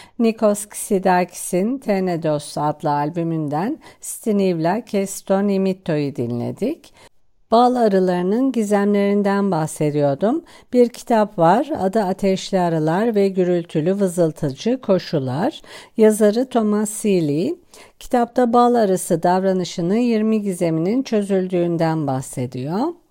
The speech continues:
Ee, Doktor Thomas Seeley, Cornell Üniversitesi'nde biyoloji profesörü, hayvan davranışları üzerine dersler veriyor. Bal arılarının davranışları ve sosyal yaşamı üzerine araştırmalar yaptığı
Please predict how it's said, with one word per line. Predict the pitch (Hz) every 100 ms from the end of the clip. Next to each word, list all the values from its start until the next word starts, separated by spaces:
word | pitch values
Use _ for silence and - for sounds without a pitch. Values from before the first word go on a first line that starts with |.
| _ _ - - _ 185
Ee, | 196 202 196
Doktor | 226 226 240 233
Thomas | 233 226 220 220 208
Seeley, | - 233 208 180 160 254 370 - _ -
Cornell | 226 226 220 196 185
Üniversitesi'nde | 175 175 165 165 - 165 - 175 170 214 277
biyoloji | 233 208 208 202 196 202
profesörü, | 185 151 - 135 - 135 139 214 311 - -
hayvan | _ 220 214 220 214
davranışları | 202 190 180 175 170 - 175 175
üzerine | 170 170 160 151 208 233
dersler | 214 196 - 175 175
veriyor. | 156 131 127 117 180 311 - - - _
Bal | 226 240 233
arılarının | 202 196 180 170 170 196 220
davranışları | 190 185 185 180 - - 165 196
ve | 220
sosyal | 208 - 190 - 190 190
yaşamı | 180 160 175 165 175
üzerine | 165 165 156 160 214
araştırmalar | 202 185 180 - 190 180 180 180 175
yaptığı | 170 156 139 - - 165 262